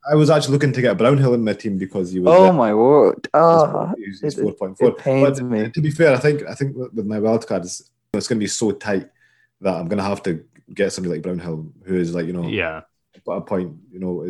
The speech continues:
Speaker 1: zero point one million cheaper now. But, um, yeah.
Speaker 3: Uh,
Speaker 1: Yeah, I'm, I'm
Speaker 3: All right. I mean, let me help you on the four point fives then. There are two, I think, that which do stand out. Sorry to Alan. I'm, uh, he's clearly the best one out there. I, uh, you know what Bissouma does offer, which is, like, the occasional,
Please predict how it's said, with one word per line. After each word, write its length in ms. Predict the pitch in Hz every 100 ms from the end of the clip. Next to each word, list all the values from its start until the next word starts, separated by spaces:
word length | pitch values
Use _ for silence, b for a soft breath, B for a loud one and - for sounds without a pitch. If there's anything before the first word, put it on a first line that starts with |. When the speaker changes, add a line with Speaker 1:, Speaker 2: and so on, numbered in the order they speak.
| 87
Speaker 1:
zero 220 | 90 85
point 180 | 98 82
one 280 | 87 85 - _ _ _ _
million 240 | - 92 92
cheaper 280 | - - 92
now. 300 | 90 82 78 b b b
But, 720 | 175 160 90 - 87 90 92
um, 320 | 87 87 85 76 _
yeah. 360 | 92 104 101 135
Speaker 3:
Uh, 40 | 123 - _ _ _ _
Speaker 1:
Yeah, 200 | 92 90
I'm, 160 | 90
I'm 300 | 90 92 85 - _ _ _ _ _
Speaker 3:
All 60 | 120
right. 260 | 101 90
I 80 | -
mean, 240 | 135 151 170
let 140 | 233
me 60 | 185
help 180 | 151 131
you 60 |
on 60 | 117
the 60 | 110
four 160 | 120
point 240 | 104 107 -
fives 320 | 104 101 -
then. 320 | 87 82 85
There 160 | 98 123
are 60 | 127
two, 400 | - - 151 113
I 40 |
think, 180 | - 104
that 80 | 98
which 140 | -
do 160 | 104 98
stand 340 | - 95 90
out. 260 | 87 90 -
Sorry 380 | - 120 110 107
to 180 | -
Alan. 480 | 101 92 90 95 92
I'm, 200 | 92 92
uh, 180 | 92 98
he's 340 | 95 120 113 95
clearly 280 | - 175 120
the 100 | 98
best 240 | 98 -
one 120 | 92
out 260 | 98 98 90
there. 180 | 90 90
I, 200 | 110 117
uh, 240 | 113 131 131
you 100 | 165
know 140 | 160 135
what 120 | 113
Bissouma 400 | - - 101 90
does 180 | 101 92
offer, 360 | 90 - 90 90
which 200 | 95 95
is, 100 | 90
like, 100 | 92
the 120 | 104
occasional, 840 | 104 - 107 101 101 92 85 85